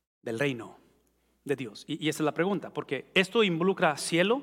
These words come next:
o involucra vida después de la vida, la cual todos la experimenta-, experimentaremos, ya sea en el cielo o el infierno. Pero, eh, la mente judía, que es la audiencia de Pablo, el judío, la, la gente de hace dos mil años, ellos no pensaban mucho en cuestión, o con el énfasis que pensamos hoy en día,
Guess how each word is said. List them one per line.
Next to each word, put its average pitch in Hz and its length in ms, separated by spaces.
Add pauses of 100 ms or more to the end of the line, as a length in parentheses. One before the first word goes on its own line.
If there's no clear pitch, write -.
(100)
o 143 80
involucra 156 360
vida 170 220
después 165 320
de 185 60
la 185 100
vida, 196 340 (320)
la 139 100
cual 156 240
todos 180 200
la 185 60
experimenta-, 170 560
experimentaremos, 160 600
ya 156 80
sea 160 100
en 156 60
el 139 40
cielo 160 220
o 170 80
el 175 60
infierno. 170 360 (360)
Pero, 151 480
eh, - 160
la 175 200
mente 294 320
judía, 185 540
que 151 140
es 147 60
la 165 100
audiencia 151 400
de 147 80
Pablo, 127 280
el 123 60
judío, 147 460
la, 127 160
la 131 100
gente 180 280
de - 20
hace 160 120
dos 156 100
mil 156 100
años, 147 260 (460)
ellos 247 280
no 233 160
pensaban 208 440
mucho 180 340
en 156 60
cuestión, 170 640
o 160 120
con 165 180
el 170 120
énfasis 202 320
que 160 80
pensamos 175 260
hoy 170 160
en 160 60
día, 165 220